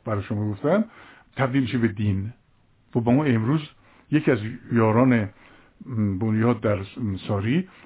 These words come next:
سی و پنج یا سی و چهار تا دین پیدا کرده که اینا همه تپه‌های بلند. اینا، اه، با همون نام دین.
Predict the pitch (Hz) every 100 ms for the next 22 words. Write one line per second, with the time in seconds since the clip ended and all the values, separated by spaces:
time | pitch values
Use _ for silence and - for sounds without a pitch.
0 | - 190 - - 151 208 196 - 180 220
1 | - - 127 104 117 95 - 151 185 175
2 | 127 135 165 135 120 104 131 143 - 131
3 | 107 120 131 101 - 104 95 98 85 92
4 | - _ _ _ _ _ _ _ _ _
5 | _ _ _ _ - 139 104 113 127 139
6 | _ - _ _ 190 104 98 95 110 110
7 | 87 131 120 139 127 123 120 104 120 101